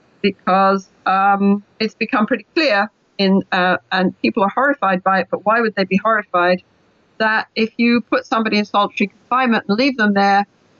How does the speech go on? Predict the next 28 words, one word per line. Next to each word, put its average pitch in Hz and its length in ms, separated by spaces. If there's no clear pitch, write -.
they 226 400
start 202 200
to - 60
go 190 120
insane. 196 580
Basically, 185 680
it's - 180
intolerable, 196 840
people. 180 400
It 185 240
destroys 202 600
them 170 180
from 175 200
the - 140
inside 180 380
out. 196 300
And 196 400
Bowlby 208 340
talked 190 300
about 180 340
how 190 260
emotional, 196 680
um, 185 280
isolation 185 840
is 190 140
a 185 80
risk 226 440
factor 180 560